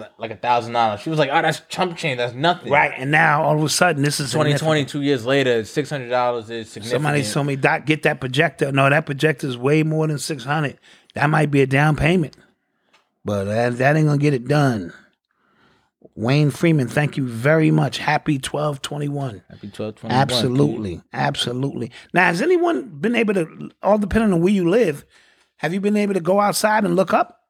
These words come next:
Speaker 2: and, and, and get a glimpse of that?
Speaker 1: Yeah, I saw a picture, and I hope it's real. That was
Speaker 2: No, no,
Speaker 1: crazy.
Speaker 2: the picture's real. Pictures,
Speaker 1: Okay,
Speaker 2: I
Speaker 1: that was
Speaker 2: saw
Speaker 1: official.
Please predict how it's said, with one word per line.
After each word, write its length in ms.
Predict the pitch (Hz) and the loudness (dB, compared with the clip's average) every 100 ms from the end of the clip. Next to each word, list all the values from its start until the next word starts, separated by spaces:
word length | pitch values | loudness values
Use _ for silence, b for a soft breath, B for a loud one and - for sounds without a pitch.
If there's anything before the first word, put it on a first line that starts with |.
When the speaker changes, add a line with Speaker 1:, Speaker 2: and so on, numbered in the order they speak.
| _ _ _ | _ _ _
Speaker 2:
and, 180 | 160 143 | -6 -4
and, 380 | 147 - 151 147 | -6 -2 -2 -2
and 180 | 151 151 | -4 0
get 120 | 190 | 0
a 40 | |
glimpse 360 | 156 170 220 - | 0 -4 -2 -4
of 80 | 240 | -4
that? 180 | 302 - | -6 -4
Speaker 1:
Yeah, 160 | 156 | 0
I 40 | 175 | 0
saw 220 | - 269 | 0 -2
a 60 | 170 | 0
picture, 400 | 220 214 262 233 - | -2 -2 -2 -4 0
and 100 | 247 | 0
I 60 | |
hope 180 | 285 294 | 0 0
it's 120 | 233 | -2
real. 400 | 156 196 160 98 90 | 0 2 2 0 -6
That 220 | - 214 233 | -2 -2 0
was 140 | 220 | 0
Speaker 2:
No, 120 | 196 | 2
no, 60 | 190 | 2
Speaker 1:
crazy. 100 | 170 | 2
Speaker 2:
the 60 | 160 | 2
picture's 400 | 202 208 160 135 | -2 -2 -6 -2
real. 220 | 196 143 | 0 0
Pictures, 420 | - 196 185 120 | -2 0 0 0
Speaker 1:
Okay, 0 | |
Speaker 2:
I 120 | 147 180 | 2 2
Speaker 1:
that 140 | 180 | 2
was 100 | 175 | 2
Speaker 2:
saw 60 | 131 | 0
Speaker 1:
official. 180 | 123 | 0